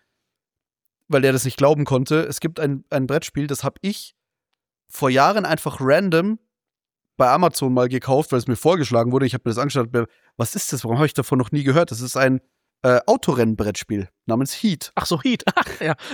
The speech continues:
Speaker 1: Und ich hab das gesehen, dachte mir so, ich muss einfach ausprobieren, ob das witzig ist. Das ist quasi ein Autorennen als Brettspiel.
Speaker 2: Das ist ein
Speaker 1: Mit
Speaker 2: super cooles Spiel.
Speaker 1: Karten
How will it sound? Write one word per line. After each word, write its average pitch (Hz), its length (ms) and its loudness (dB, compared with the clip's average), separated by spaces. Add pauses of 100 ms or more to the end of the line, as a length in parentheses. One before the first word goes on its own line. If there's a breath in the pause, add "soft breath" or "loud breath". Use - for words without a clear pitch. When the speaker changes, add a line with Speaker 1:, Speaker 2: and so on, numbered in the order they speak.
(260 loud breath)
Speaker 1:
Und 165 160 4
ich 190 160 0
hab 196 160 0
das - 160 -8
gesehen, 151 400 0
dachte 226 260 0
mir 185 80 0
so, 185 200 2 (1500)
ich 135 140 -4
muss 160 260 0
einfach - 360 0
ausprobieren, 151 440 2
ob 170 100 0
das 156 260 -6
witzig - 300 -4
ist. 127 100 -10
Das 139 80 -10
ist 151 100 -12
quasi 170 220 2
ein 233 80 0
Autorennen 196 580 0
als - 240 -4
Brettspiel. 143 600 -4
Speaker 2:
Das 104 160 -16
ist 107 40 -14
ein 143 40 -4
Speaker 1:
Mit 156 140 0
Speaker 2:
super 254 140 -4
cooles 165 200 4
Spiel. 247 160 -2
Speaker 1:
Karten 269 200 0